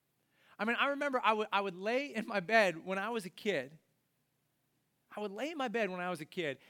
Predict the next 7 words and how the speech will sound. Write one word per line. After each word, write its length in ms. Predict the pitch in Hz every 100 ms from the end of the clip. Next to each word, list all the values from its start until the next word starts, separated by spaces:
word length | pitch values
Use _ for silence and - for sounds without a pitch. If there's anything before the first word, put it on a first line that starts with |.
| -
and 140 | 190 185
I 80 | 220
would 240 | 320 330 185
just 300 | 214 190 - _ _ -
fantasize 720 | 254 302 277 190 180 160 151 -
about 320 | 165 180 175
rejection 640 | 175 139 - 202 220 -